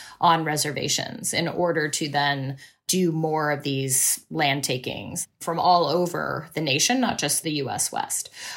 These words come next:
So there was a little bit of a lag. And in fact, until eighteen eighty-three, when the Northern Pacific finally did complete its railroad line from the Great Lakes to the Pacific coast,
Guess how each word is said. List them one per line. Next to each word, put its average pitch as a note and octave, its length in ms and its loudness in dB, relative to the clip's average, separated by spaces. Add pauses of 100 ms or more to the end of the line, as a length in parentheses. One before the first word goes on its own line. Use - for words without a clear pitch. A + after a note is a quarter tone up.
So G#3 260 8
there G#3+ 140 8
was G#3+ 140 6
a A#3+ 60 8
little C4 280 6
bit C4 160 8
of G3 120 6
a G3+ 40 4
lag. F#3 500 8
And F#3 140 2
in E3 80 4
fact, E3+ 380 6
until G#3 840 2 (480)
eighteen G#3 260 6
eighty-three, F3+ 800 6
when F3 200 4
the E3 100 2
Northern F#3+ 340 4
Pacific F#3 400 0
finally F#3 400 2
did F3 680 4 (120)
complete A#3+ 480 0
its - 500 2 (240)
railroad E3+ 480 2
line D3+ 500 2 (240)
from G3+ 220 6
the F#3+ 80 2
Great E3 260 2
Lakes D#3 400 0 (100)
to F#3+ 220 2
the F3+ 100 2
Pacific - 500 -2
coast, - 480 -6